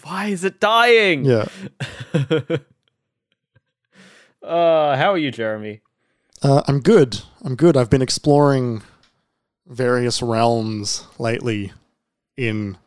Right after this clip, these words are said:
Speaker 1: Like twenty eighteen's God of War.
Speaker 2: No,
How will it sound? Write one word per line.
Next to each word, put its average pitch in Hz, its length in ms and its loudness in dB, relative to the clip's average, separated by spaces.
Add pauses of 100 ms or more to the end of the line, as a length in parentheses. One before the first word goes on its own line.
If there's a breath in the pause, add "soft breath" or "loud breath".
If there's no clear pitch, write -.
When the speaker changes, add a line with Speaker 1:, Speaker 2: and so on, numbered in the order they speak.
(100)
Speaker 1:
Like 123 460 -6
twenty 139 260 -8
eighteen's 127 580 -6
God 127 200 -6
of 104 140 -12
War. 107 420 -6 (600)
Speaker 2:
No, 127 840 -2